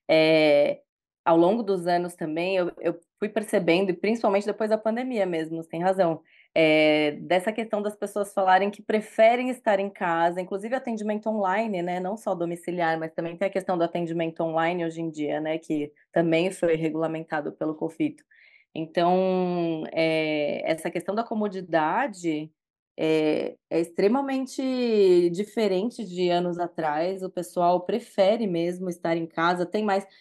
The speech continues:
né, de-, dependendo de onde mora,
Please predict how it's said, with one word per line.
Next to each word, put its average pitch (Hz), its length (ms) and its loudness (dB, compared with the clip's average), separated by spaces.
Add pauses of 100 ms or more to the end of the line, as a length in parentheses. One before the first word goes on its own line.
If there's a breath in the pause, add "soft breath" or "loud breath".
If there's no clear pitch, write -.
(160 soft breath)
né, 196 200 2
de-, 165 240 0
dependendo 185 520 -4
de 208 80 -4
onde 180 220 -6
mora, 175 680 -2